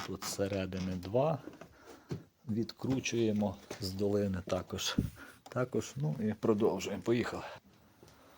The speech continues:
Зверху, знизу повідкручували, не забувайте, ось тут є, тому що виламати не штука. І,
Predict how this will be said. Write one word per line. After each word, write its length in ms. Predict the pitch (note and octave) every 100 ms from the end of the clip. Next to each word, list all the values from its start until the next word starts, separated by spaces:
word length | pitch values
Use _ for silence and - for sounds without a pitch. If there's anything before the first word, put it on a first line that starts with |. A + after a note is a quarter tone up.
| - -
Зверху, 520 | A#2 G#2+ B2 G#2+ - A2+
знизу 440 | G#2 C3 A2+ A2+
повідкручували, 920 | - A#2 A2+ C#3+ D3+ D3 A#2 A2 G#2+
не 180 | G#2 G#2+
забувайте, 640 | A2 G#2+ A2 A#2+ A2 A#2 A2
ось 180 | A#2 -
тут 320 | - A#2 -
є, 300 | A2 B2 C3+ - - -
тому 260 | A2 A2+
що 460 | A2 - A2 A2 G#2+ G#2 G2
виламати 640 | G2 A#2 A#2 A2+ G#2+ - G#2+
не 320 | G#2 G#2+ G#2
штука. 540 | - - A2 F#2 F#2 - - - - _
І, 220 | A2 A#2+